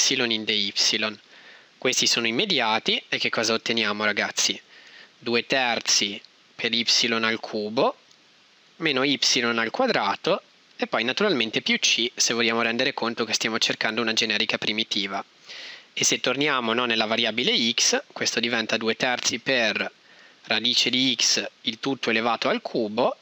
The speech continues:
meno x più c. Vi faccio poi notare, ragazzi, che volendo c'era anche una scorciatoia, nel senso che se uno fattorizzava subito il numeratore riscrivendolo come radice di x meno uno per radice di x più uno,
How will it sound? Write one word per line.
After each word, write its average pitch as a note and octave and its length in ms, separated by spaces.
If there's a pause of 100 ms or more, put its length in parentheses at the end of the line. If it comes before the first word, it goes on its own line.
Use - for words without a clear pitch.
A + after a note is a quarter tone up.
(480)
meno C#3 360
x G#2+ 420 (520)
più G#2+ 240
c. - 280 (640)
Vi D3+ 100
faccio C#3 240
poi C#3 100
notare, D#3 320
ragazzi, C3 400
che - 80
volendo C3+ 380
c'era B2+ 180
anche B2 220
una A#2 100
scorciatoia, B2 880 (280)
nel A#2+ 140
senso B2 240
che A#2+ 180
se - 180
uno C3 180
fattorizzava B2 720
subito B2 720
il B2 140
numeratore A#2 640
riscrivendolo A#2 720
come A2+ 240
radice A2+ 360
di A2+ 160
x - 140
meno A2+ 220
uno A#2+ 220
per G#2+ 160
radice G#2+ 300
di A2 160
x - 160
più B2+ 220
uno, A#2 340